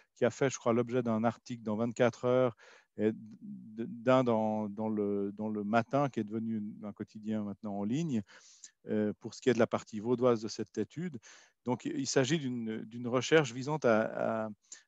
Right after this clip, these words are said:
à identifier les, les dispositions à l'utilisation des différents moyens de transport dans la population suisse. Donc, c'est une étude,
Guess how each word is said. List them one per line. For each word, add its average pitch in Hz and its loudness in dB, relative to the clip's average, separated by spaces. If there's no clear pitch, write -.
à 107 4
identifier 147 2
les, 113 4
les 113 4
dispositions 143 -2
à 151 6
l'utilisation 123 2
des 131 0
différents 117 -4
moyens 123 -2
de 107 -6
transport 135 2
dans 120 2
la 107 0
population 101 -6
suisse. 185 -10
Donc, 117 -12
c'est 120 -2
une 110 -2
étude, 117 -4